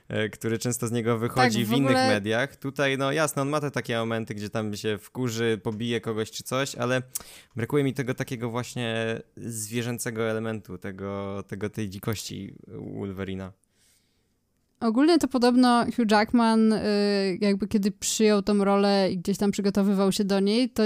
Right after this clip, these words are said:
Speaker 2: nie wiedział, że istnieje takie zwierzę jak rosomak.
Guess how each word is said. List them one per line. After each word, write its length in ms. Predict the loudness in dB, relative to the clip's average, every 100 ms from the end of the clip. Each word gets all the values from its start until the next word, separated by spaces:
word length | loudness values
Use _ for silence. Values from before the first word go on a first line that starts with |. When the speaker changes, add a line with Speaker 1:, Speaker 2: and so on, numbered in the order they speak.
| 2
Speaker 2:
nie 200 | 2 4
wiedział, 380 | 4 4 4 2
że 240 | 2 2 0
istnieje 460 | -2 0 2 2
takie 460 | -2 -2 0 0 0
zwierzę 380 | 0 0 2 0
jak 220 | 0 0
rosomak. 640 | 0 2 2 2 2 0